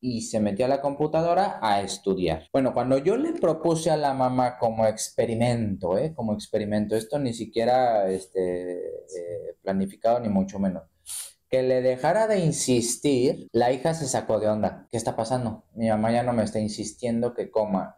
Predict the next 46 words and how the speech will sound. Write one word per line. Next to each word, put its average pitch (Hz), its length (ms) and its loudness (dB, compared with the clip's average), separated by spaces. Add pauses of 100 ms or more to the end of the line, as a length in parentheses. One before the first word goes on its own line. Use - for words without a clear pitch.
Y 131 160 2
poco 311 420 0
a 302 200 -4
poco 208 340 2
en 175 100 0
el 139 160 0
transcurso 160 1080 2
de 127 180 4
las 113 220 0
sesiones, 135 580 0
escuchando 131 640 0
a - 20 4
la 139 140 2
mamá 139 480 0
y 98 140 -2
al 95 160 0
papá, 147 460 0
que 107 60 -14
estaba 120 300 0
un 127 100 -6
poquito 120 320 -8
más, - 600 -2
eh, 98 180 2
alejado 110 560 0
de, 92 200 2
de 98 120 -4
esa 104 140 -6
interacción 123 560 -2
diaria, 113 420 0
por 95 100 -8
lo 95 60 -4
menos 113 220 -6
llegaba 107 360 2
a 90 60 -2
veces 101 320 -10
en, 95 80 -12 (160)
en 98 60 -2
la 98 100 2
noche 131 360 -2
o 92 260 -2
ni 92 80 -8
siquiera 117 320 0
llegaba 123 400 2
por 117 240 -4
motivos 120 400 2
de 127 80 2